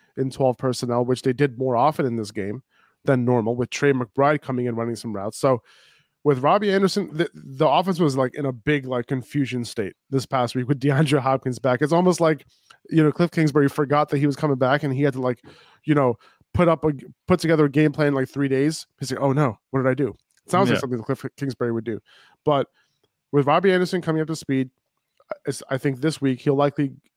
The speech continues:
Speaker 1: take that outside role with DeAndre Hopkins, right, on the left side,
Speaker 2: Mm-hmm.
Speaker 1: Robbie Anderson on the right side. Um,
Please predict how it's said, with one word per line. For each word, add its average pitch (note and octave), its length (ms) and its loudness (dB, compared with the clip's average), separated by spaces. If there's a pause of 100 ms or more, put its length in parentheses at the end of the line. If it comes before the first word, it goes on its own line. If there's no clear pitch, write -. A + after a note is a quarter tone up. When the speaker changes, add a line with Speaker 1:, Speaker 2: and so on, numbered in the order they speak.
(120)
Speaker 1:
take D3 160 -2
that C#3 200 -2
outside C3+ 440 0
role A2+ 360 -2 (800)
with C#3 160 2
DeAndre C#3 340 0
Hopkins, B2+ 640 -4 (100)
right, B2 240 -2
on B2+ 120 -6
the B2 80 -4
left C3+ 180 0
side, G2+ 320 -6 (520)
Speaker 2:
Mm-hmm. A#2 140 0
Speaker 1:
Robbie B2+ 240 0
Anderson A#2+ 240 -8
on A#2+ 40 -8
the A#2 40 -6
right B2+ 180 0
side. G#2 360 -6 (1120)
Um, B2 480 0